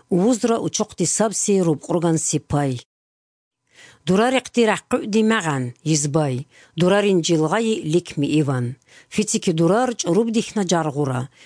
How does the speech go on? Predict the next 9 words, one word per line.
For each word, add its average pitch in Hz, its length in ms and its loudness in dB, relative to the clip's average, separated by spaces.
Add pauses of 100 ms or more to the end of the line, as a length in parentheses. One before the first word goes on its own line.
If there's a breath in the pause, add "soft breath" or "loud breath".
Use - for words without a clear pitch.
(120 soft breath)
ва 160 140 2
ифи 262 300 -2
удубзбаз 202 640 0
ҳалак 151 360 -2
шула. 131 480 -2 (1400 soft breath)
Маъна 202 380 2 (100)
адар, 185 340 2 (200)
чулҳи 185 400 0
пурпну, 151 640 -2